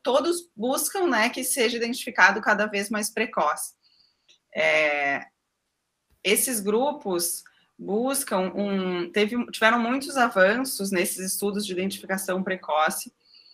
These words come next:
a partir da análise dos filmes familiares. Isso consistia em, nas crianças que eram diagnosticadas, digamos, sei lá, vinte anos atrás, né, que chegavam pro consultório oito anos, nove anos,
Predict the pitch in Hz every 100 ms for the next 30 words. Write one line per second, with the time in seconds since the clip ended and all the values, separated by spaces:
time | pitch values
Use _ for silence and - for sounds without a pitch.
0 | _ _ - - 202 220 226 - 240 254
1 | 254 262 220 170 170 226 226 196 214 -
2 | 233 240 254 - 233 247 208 170 156 -
3 | - - - - _ - _ 190 233 269
4 | 269 262 269 262 254 - - 214 247 262
5 | 214 214 214 208 214 - 214 196 220 277
6 | 285 - 233 214 226 196 202 202 - 196
7 | 170 175 180 180 180 185 175 175 175 156
8 | 156 214 254 247 226 220 214 190 170 147
9 | 156 165 170 180 165 180 233 196 - 196
10 | 196 185 180 185 185 214 220 - 180 185
11 | 170 - 165 190 202 190 175 196 214